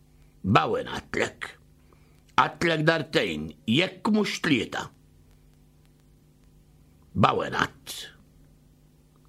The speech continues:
Tenna l-Ispettur. "All right," għataħħa fil-qasir Tarsi. "Bowen, eh, Bowden, issa naraw, fe-, fejnu?" "Mhux hawn," għaltlu Marija.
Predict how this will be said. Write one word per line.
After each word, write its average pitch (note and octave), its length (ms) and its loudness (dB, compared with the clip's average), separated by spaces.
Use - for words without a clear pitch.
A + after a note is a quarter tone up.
Tenna E3 360 2
l-Ispettur. B1+ 720 -8
"All D3+ 280 2
right," D#3 300 -2
għataħħa G#2+ 420 2
fil-qasir - 460 -4
Tarsi. - 440 -8
"Bowen, A2 640 0
eh, A2 640 0
Bowden, A2 640 0
issa A2+ 380 -2
naraw, A2+ 380 2
fe-, F3+ 200 0
fejnu?" F#3 380 0
"Mhux F#3+ 280 2
hawn," D3 220 6
għaltlu B2+ 320 4
Marija. A#1+ 460 -6